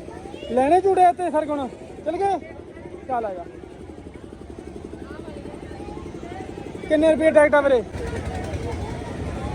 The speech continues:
ਤੇ ਇਸ ਤੋਂ ਬਾਅਦ ਆ ਕੱਛੂ ਜੀ 'ਚ ਅਸੀਂ ਝੂਟੇ ਲੈਣੇ ਆ ਤੇ ਸਰਗੁਣ ਕਹਿੰਦੀ, "ਮੈਂ ਲੈਣੇ ਆ।"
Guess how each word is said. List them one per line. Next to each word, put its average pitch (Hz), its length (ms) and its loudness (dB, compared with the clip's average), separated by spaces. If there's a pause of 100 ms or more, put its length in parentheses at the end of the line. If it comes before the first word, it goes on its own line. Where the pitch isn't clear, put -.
(800)
ਤੇ 240 80 10
ਇਸ 226 100 8
ਤੋਂ 269 100 8
ਬਾਅਦ 277 160 6
ਆ 285 100 4
ਕੱਛੂ 262 360 0
ਜੀ 277 120 4
'ਚ 285 140 6
ਅਸੀਂ 269 500 0
ਝੂਟੇ 226 360 -2
ਲੈਣੇ 233 340 2
ਆ 262 120 2
ਤੇ 262 100 0
ਸਰਗੁਣ 220 480 -2
ਕਹਿੰਦੀ, 262 240 0
"ਮੈਂ 240 180 4
ਲੈਣੇ 226 260 2
ਆ।" 254 140 2